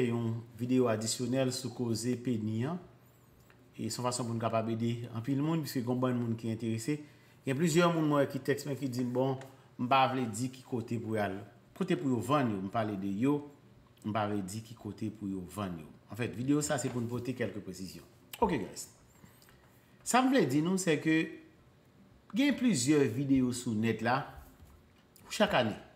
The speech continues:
Si vous voulez, on parle sur YouTube, vous tapez Penny telle année.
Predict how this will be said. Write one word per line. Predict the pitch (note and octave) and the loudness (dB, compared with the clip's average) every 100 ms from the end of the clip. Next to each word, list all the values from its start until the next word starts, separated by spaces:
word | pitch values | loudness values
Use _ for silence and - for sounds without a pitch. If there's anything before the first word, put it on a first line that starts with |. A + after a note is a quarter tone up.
| - _ | -20 _
Si | - - | -10 -4
vous | G#3+ | 0
voulez, | E3 | 4
on | D#3 D#3 | 4 4
parle | D3 D#3 C#3+ | 2 2 2
sur | - C#3+ | 0 -4
YouTube, | D#3 | -4
vous | C3+ | -2
tapez | C#3+ C3 C3+ | -2 0 0
Penny | C3 C#3+ C3+ C#3 | 0 0 0 0
telle | C3 A2+ | 0 0
année. | G2+ E2+ | -2 -6